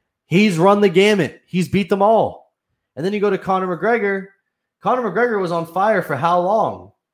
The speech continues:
Then he loses to Nate Diaz, beats Nate Diaz, beats Eddie Alvarez, loses to Khabib, then loses, beats Donald Cerrone, and over the hill Donald Cerrone, and then beats Dustin Poirier.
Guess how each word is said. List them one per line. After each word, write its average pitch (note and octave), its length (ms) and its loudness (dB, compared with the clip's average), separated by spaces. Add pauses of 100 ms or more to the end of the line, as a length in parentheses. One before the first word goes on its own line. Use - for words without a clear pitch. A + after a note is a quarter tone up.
(160)
Then C#3 120 -4
he E3 80 -2
loses D#3+ 260 -4
to D#3+ 80 -8
Nate D#3 280 -6
Diaz, C3 520 -4
beats C#3 240 -6
Nate C#3+ 220 -8
Diaz, B2+ 300 0
beats C3 220 -8
Eddie B2+ 200 0
Alvarez, A#2+ 600 2 (420)
loses D#3 300 2
to - 160 -2
Khabib, F#3 560 0 (460)
then D3+ 380 -4
loses, D3+ 520 0
beats G3 280 -2
Donald E3+ 320 2
Cerrone, D#3+ 420 2
and C3+ 80 0
over E3+ 240 2
the F#3 120 4
hill E3+ 220 4
Donald D3+ 280 0
Cerrone, C3+ 420 -6
and C3+ 100 -4
then C3 120 -4
beats C3 240 -6
Dustin B2+ 260 -2
Poirier. G2 460 -4